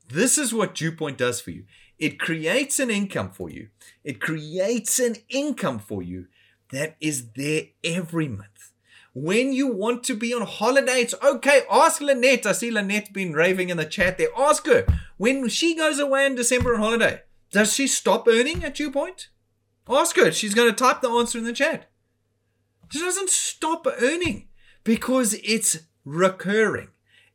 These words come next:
It's asset-based. It comes in every month, whether you're sick or whether you're healthy, whether you're on holiday or whether you're tired and don't wanna work. And,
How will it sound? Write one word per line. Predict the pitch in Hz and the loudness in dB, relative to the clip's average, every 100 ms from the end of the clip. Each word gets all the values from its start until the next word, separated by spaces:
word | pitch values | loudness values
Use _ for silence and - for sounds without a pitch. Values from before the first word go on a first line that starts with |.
| - | 4
It's | 185 190 - - _ _ - | 6 6 2 -4 _ _ -2
asset-based. | 220 247 - 233 220 - 185 - - - - - | 0 2 2 2 0 -4 -4 -4 -8 -14 -20 -10
It | - 202 - | -2 -2 -2
comes | 208 220 208 214 | -2 0 2 2
in | 214 - - | 0 -2 2
every | 240 262 233 240 214 | 6 8 6 4 2
month, | 147 98 131 | 0 -4 -4
whether | 185 185 | -4 -4
you're | 214 202 202 | -6 -4 -2
sick | - - 277 240 - | -2 0 0 0 -2
or | 185 185 | 0 0
whether | 202 190 | 0 -2
you're | 202 190 180 | -4 -2 -2
healthy, | 226 220 214 | -2 -4 -6
whether | 190 185 | -4 -4
you're | 185 180 | -2 -4
on | 170 | -4
holiday | 160 220 226 196 196 196 | -6 -2 -2 -2 -2 -2
or | 160 | -2
whether | 165 | -4
you're | 156 143 | -6 -8
tired | - - 185 180 | -10 -2 2 2
and | 156 | 2
don't | 143 143 | 2 2
wanna | 131 | 0
work. | 107 98 - _ _ - - _ _ - | -2 -4 -10 _ _ -20 -20 _ _ -10
And, | 147 196 220 180 98 | -2 0 2 2 -2